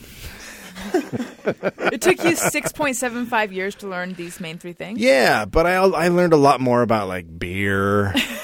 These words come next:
Speaker 1: <laughs>
Speaker 2: and other kinds of beer and girls.
Speaker 1: Yeah.
Speaker 2: Yeah.
Speaker 1: Were you popular? It sounds like you were quite popular.
Speaker 2: I don't think I was popular.
Speaker 1: Really? I feel
Speaker 2: No.
Speaker 1: like, really?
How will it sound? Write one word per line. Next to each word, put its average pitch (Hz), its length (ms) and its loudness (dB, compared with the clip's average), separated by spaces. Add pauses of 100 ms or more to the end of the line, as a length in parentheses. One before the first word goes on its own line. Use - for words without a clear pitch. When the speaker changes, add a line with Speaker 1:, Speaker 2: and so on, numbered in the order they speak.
(100)
Speaker 1:
<laughs> - 420 -18
Speaker 2:
and 85 240 -8
other 92 220 -6
kinds 98 320 -4
of 82 160 -12
beer 87 600 -4 (380)
and 139 200 -6
girls. 170 600 0 (120)
Speaker 1:
Yeah. 170 500 -8
Speaker 2:
Yeah. 95 400 -6
Speaker 1:
Were 208 80 2
you 196 120 -4
popular? 165 320 -6
It 175 60 -12
sounds 254 160 -6
like 233 120 -8
you 196 80 -8
were 165 100 -8
quite - 280 -10
popular. 160 340 -6
Speaker 2:
I - 20 0
don't 170 160 0
think 180 160 -2
I 135 80 4
was 123 220 4
popular. 85 420 -8
Speaker 1:
Really? 339 280 -6
I 370 40 -8
feel 220 200 -4
Speaker 2:
No. 196 200 -4
Speaker 1:
like, 85 80 -12 (100)
really? 392 340 -4